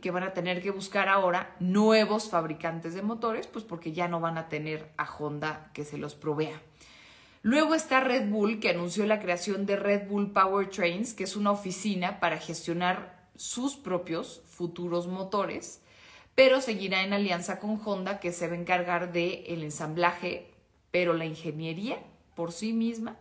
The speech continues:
va a ser de Red Bull. Díganme si Red Bull no ya se ha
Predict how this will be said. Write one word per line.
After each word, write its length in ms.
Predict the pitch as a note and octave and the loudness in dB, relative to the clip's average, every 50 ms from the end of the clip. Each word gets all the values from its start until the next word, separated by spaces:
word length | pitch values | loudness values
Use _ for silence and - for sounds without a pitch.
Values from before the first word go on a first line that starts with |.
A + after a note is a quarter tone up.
| - G#3 | -4 0
va 100 | G#3 G#3+ | 2 2
a 60 | G#3+ | 2
ser 360 | G#3+ - - F#3+ G3+ G#3 A3 | 0 -2 -4 -4 -4 -4 -4
de 120 | G3+ D#3+ D#3 | -4 -4 -2
Red 280 | D#3 E3+ F3 E3+ D#3+ D#3 | 0 0 0 0 0 -2
Bull. 260 | D#3+ D#3 D#3 D#3 - - - - - - - - - - - | -6 -6 -6 -6 -8 -12 -20 -20 -20 -20 -20 -20 -18 -8 -4
Díganme 340 | A3+ G#3 A#3 A#3 A3+ G#3 | -2 0 0 2 0 0
si 160 | G3+ - E3 E3 | -2 -2 -2 -2
Red 240 | E3+ F3+ F3 F3 | -2 -2 -4 -4
Bull 260 | F3 E3+ F3+ F#3 F#3 F3+ | -6 -6 -6 -4 -4 -2
no 140 | F3+ F3 | -2 -2
ya 420 | E3 D#3+ F3 F3 F3 E3+ E3+ - - | -2 0 2 2 2 2 0 -4 -8
se 240 | - - - F#3 E3+ | -12 -6 -2 0 2
ha 540 | E3 E3 E3+ E3+ - - - - - - | 4 4 2 2 0 -4 -10 -16 -20 -20